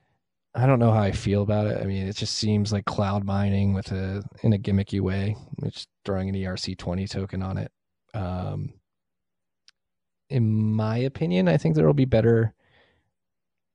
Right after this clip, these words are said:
hash rate products that come to market. I don't know if you need an E R C twenty token to distribute, um,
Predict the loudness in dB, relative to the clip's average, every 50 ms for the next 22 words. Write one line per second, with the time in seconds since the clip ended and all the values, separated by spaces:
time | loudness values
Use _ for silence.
0 | _ -16 -4 0 2 4 4 2 2 2 0 0 0 0 -2 -2 0 -2 -2 -6
1 | -4 -6 -6 -4 -2 -2 -2 -2 -2 -4 -4 -4 -4 -4 -4 -4 -2 -4 -2 -4
2 | -4 -4 -6 -6 -6 -6 -4 -4 -4 -4 -4 -2 -2 -2 -2 -2 -4 -4 -6 -6
3 | -8 -8 -6 -6 -4 -4 -4 -4 -6 -6 -8 -6 -6 -6 -6 -6 -8 -8 -10 -12
4 | -10 -10 -14 -12 -10 -10 -8 -8 -8 -10 -10 -10 -14 _ _ _ _ _ _ _
5 | -20 -20 -20 _ -20 _ _ _ _ _ _ -6 -4 -4 -2 -2 -2 -4 -4 -6
6 | -6 -8 -10